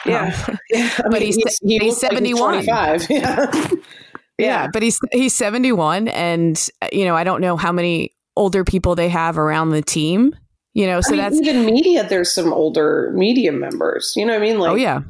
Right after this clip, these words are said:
Speaker 1: where when they say, like, "Oh, even if it was no fans and, and media was allowed," there's still some older media members that in case something bad happens or someone touches something.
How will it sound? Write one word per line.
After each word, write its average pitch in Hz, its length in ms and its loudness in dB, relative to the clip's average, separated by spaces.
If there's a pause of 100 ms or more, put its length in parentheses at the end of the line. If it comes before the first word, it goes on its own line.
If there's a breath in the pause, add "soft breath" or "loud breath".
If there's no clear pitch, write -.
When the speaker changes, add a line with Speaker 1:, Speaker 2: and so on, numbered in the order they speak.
(200 loud breath)
Speaker 1:
where 196 320 0
when 196 120 0
they 185 100 0
say, 185 220 0
like, 160 160 0
"Oh, 196 220 2
even 190 180 2
if 180 100 -2
it 185 40 4
was 160 160 2
no 165 160 2
fans 175 420 -2
and, 156 320 0
and 160 160 0
media 170 320 4
was 156 160 0
allowed," 151 680 0
there's 190 220 0
still 202 180 -2
some 180 200 0
older 170 220 2
media 185 320 2
members 143 340 2
that 151 100 0
in 151 120 0
case 156 220 0
something 151 280 0
bad 143 240 -2
happens 143 400 -2
or 143 60 -2
someone 139 260 -2
touches 151 320 -2
something. 131 400 -4